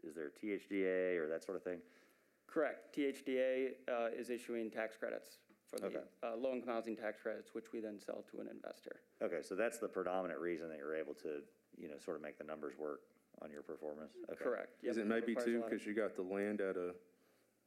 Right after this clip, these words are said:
Speaker 3: decent price before Oracle
Speaker 2: At
Speaker 3: was announced?
Speaker 2: e-, exact-, yeah, that too helps.
Speaker 3: <laughs>
Speaker 2: So, um,
Speaker 1: Cool.
Speaker 2: again, sometimes good to be lucky.
Speaker 1: But yeah, th-, those tax credits are,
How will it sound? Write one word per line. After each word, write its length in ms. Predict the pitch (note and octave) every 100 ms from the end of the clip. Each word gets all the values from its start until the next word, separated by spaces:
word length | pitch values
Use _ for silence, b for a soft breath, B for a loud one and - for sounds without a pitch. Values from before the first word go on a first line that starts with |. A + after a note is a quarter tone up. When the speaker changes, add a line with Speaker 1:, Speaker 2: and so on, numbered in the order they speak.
| G#2
Speaker 3:
decent 360 | G2 G#2 G2+ F2
price 260 | - F#2+ G2+
before 400 | - - F#2+ F#2
Oracle 280 | F#2+ G2 A2
Speaker 2:
At 60 | G#2+
Speaker 3:
was 160 | A2
announced? 480 | G#2+ G#2+ A2 A#2 -
Speaker 2:
e-, 60 | G#3
exact-, 520 | E3+ B2 C3+ C3 C3+ D#3
yeah, 160 | C#3
that 300 | B2+ D3 D#3
too 180 | F3 F3
helps. 420 | D3 C3 - - -
Speaker 3:
<laughs> 120 | E3+
Speaker 2:
So, 360 | C3+ A2+ A2 A2 - -
um, 360 | A#2+ A2 G2+ G#2 b b b b b _ -
Speaker 1:
Cool. 120 | C3
Speaker 2:
again, 140 | G#2+ G2+ -
sometimes 260 | A#2 A2
good 160 | A2 A2
to 60 |
be 80 | G#2
lucky. 300 | G#2+ G#2 - - _ _ -
Speaker 1:
But 160 | F#2 G2+
yeah, 200 | F2 D2
th-, 200 | E2 D2+
those 200 | D#2 D2 - _ _ -
tax 220 | - D#2+ -
credits 280 | E2 D2+ D#2
are, 180 | D2